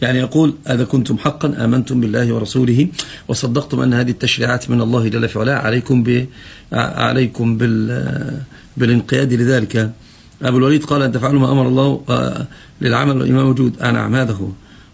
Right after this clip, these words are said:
فمعناها الإيمان لي-، له، الإيمان له. ذلك لتؤمنوا بالله ورسوله وتلك حدود الله، أي محارمه سبحانه جل في علاه،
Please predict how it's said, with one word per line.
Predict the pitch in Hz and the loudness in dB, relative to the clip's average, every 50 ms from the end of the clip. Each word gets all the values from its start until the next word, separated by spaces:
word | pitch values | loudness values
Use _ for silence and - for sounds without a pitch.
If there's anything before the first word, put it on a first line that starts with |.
| - - | -20 -10
فمعناها | - - 127 127 127 - - - 135 127 117 117 139 147 147 147 139 - - - 127 | -4 -2 -2 0 -2 -4 -6 -4 -2 -2 0 0 2 2 2 0 0 -2 -2 -4 -2
الإيمان | 120 - 127 127 139 143 135 135 127 127 - - | 0 2 2 2 4 4 4 2 2 0 0 0
لي-، | 135 131 143 156 160 156 | 2 4 4 4 2 2
له، | 139 160 156 123 107 101 - - - - | 0 0 0 0 -2 -6 -10 -10 -6 -6
الإيمان | 110 113 - 117 110 120 127 123 117 110 | -4 -4 -2 -2 -2 0 0 0 0 -2
له. | 110 101 95 - - - - - - - - - - _ - - - - | -4 -6 -8 -12 -20 -20 -20 -20 -20 -20 -20 -20 -20 _ -20 -12 -6 -2
ذلك | 120 123 123 117 110 120 | -2 0 0 -2 -2 -6
لتؤمنوا | 117 - 123 123 123 113 | -6 -4 -2 0 0 0
بالله | 110 113 117 113 | 0 0 -2 -2
ورسوله | 117 110 107 - 127 117 113 113 107 117 143 180 180 - - - - - - - | -2 -4 -6 -4 -4 -2 -2 0 0 0 0 -2 -2 -6 -12 -20 -20 -20 -12 -6
وتلك | - 131 - 143 131 117 - 110 | -4 -2 0 0 0 0 -2 -4
حدود | - - 113 107 117 113 104 113 | -8 -8 -6 -4 -4 -4 -4 -4
الله، | 110 107 104 - - | -4 -6 -6 -2 0
أي | 139 135 | 0 0
محارمه | 123 - 117 113 120 117 120 143 143 | 0 0 -2 -2 0 0 0 0 0
سبحانه | - 120 - - 123 123 117 110 107 | -2 -4 -6 -6 -4 -2 -2 -2 -4
جل | 117 110 107 101 | -4 -4 -6 -4
في | 98 | -4
علاه، | 104 113 127 147 165 | -2 0 0 0 -2